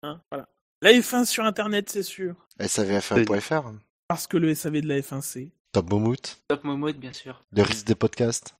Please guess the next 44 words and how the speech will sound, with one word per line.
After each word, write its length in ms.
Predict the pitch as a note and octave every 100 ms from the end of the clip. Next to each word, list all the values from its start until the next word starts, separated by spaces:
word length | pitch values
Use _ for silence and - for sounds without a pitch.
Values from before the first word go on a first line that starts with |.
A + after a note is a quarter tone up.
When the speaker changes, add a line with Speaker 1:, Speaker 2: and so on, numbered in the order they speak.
| F#3
Speaker 1:
C'est 60 |
gratuit, 500 | F3+ E3 - D#3 C#3+ _
c'est 240 | - D3
la 100 | D3
famille. 480 | - C#3 C#3+ D3 E3
Speaker 3:
Ah, 260 | _ - F3
Speaker 1:
C'est, 60 | F#3+
Speaker 3:
c'est 80 | F3+
Speaker 1:
euh, 200 | F3+ F3
Speaker 3:
vrai. 160 | A2 - -
Speaker 1:
c'est 60 | A#3
mesuré 460 | D4 D4+ D#4 B3 A3
ce 140 | G#3+
soir. 300 | F#3 F#3+ E3
Nous 60 | E3
sommes 220 | - F#3+
à 80 | F3
deux 240 | F3+ G#3
heures 120 | A3+
vingt-deux 340 | G3+ G3 F#3+ G#3+
d'enregistrement. 960 | F#3+ F3+ F#3 F#3+ - F#3 F3+ F3+ A3+ -
Hein, 140 | D3+
ça 160 | E3 E3
va 80 | E3+
nous 140 | F#3
faire 160 | F3 F3+
une 80 | F#3
émission 380 | F3+ F3 -
de 60 | F#3
deux 300 | E3 G3 F#3
heures, 180 | G3+ G#3+
grosso 280 | F#3+ F3 F3+
modo. 340 | F3 F#3 G#3 _ -
C'est 80 |
très 160 | G#3+ B3+
bien. 160 | G3 D#3+
Je 80 |
pense 160 | - G#3+
que 80 | A3
pour 220 | F#3+ G#3+
une 60 | A3
fois, 100 | A3+
c'est 160 | -
consommable. 640 | G3 A3 - F#3 F3 G3 G3